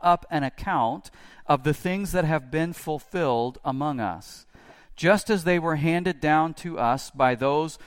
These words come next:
who from the first were eyewitnesses and servants of the word. With this in mind,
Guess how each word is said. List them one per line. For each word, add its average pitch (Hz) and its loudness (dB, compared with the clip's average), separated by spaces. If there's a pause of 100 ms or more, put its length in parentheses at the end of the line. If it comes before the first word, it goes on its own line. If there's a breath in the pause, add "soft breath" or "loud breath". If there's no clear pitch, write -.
(120 loud breath)
who 185 -4
from 180 -2
the 151 -4
first 160 -6
were 147 -6
eyewitnesses 135 -4 (300 soft breath)
and 127 0
servants 120 -4
of 131 0
the 131 -4
word. 117 -2 (800 soft breath)
With 175 0
this 190 4
in 247 2
mind, 135 4